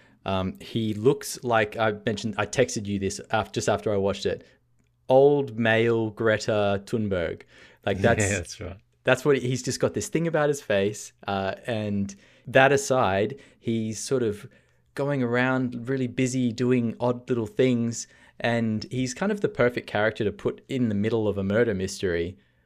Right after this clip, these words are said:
Speaker 2: Mm.
Speaker 1: uh, because he has all of the attributes of, like, a Sherlock Holmes in a way,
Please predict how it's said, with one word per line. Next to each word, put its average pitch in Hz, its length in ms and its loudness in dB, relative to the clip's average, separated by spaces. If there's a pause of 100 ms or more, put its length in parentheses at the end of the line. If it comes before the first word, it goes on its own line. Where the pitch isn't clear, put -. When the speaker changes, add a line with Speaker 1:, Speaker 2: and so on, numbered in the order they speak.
Speaker 2:
Mm. 92 160 -6
Speaker 1:
uh, 95 260 -2 (480)
because 127 420 2
he 123 120 0
has 151 240 0
all 143 260 4
of 139 100 -2
the 107 140 0
attributes 110 760 -4 (720)
of, 113 340 2
like, 101 240 -2
a - 20 -2
Sherlock 98 680 -2 (220)
Holmes 127 420 2
in 101 100 0
a 95 60 -4
way, 92 440 -2